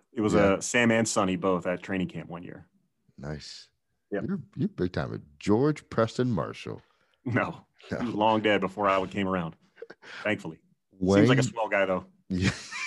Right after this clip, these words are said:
Speaker 2: Yeah. Wayne Milner.
Speaker 1: Never heard of him.
Speaker 2: Bobby Mitchell.
Speaker 1: Mm, I w-, I don't think so, but I can't rule it out. He might have been one of the people I met at training camp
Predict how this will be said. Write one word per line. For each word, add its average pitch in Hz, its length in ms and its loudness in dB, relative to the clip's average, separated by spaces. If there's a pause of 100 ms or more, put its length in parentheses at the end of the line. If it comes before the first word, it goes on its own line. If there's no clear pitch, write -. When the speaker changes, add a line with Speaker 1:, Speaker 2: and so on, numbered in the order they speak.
(180)
Speaker 2:
Yeah. 147 220 4
Wayne 110 520 2
Milner. 76 420 0 (760)
Speaker 1:
Never 113 220 0
heard 95 140 -2
of 87 60 -6
him. 85 100 -12 (400)
Speaker 2:
Bobby 92 340 0
Mitchell. 80 420 -6 (1500)
Speaker 1:
Mm, 104 340 -8 (840)
I 123 80 -8
w-, 107 440 -8 (240)
I 110 80 -2
don't 127 280 2
think 135 260 2
so, 139 260 6
but 110 140 2
I 101 60 0
can't 117 420 -4
rule 110 300 -2
it 95 60 -2
out. - 300 -4
He 113 160 -6
might 113 240 4
have 113 60 -2
been 113 140 -2
one 110 160 0
of 104 60 -2
the 101 40 -10
people 101 240 -8
I 98 60 -2
met 95 160 -2
at 98 60 -14
training 98 280 -4
camp 98 340 -8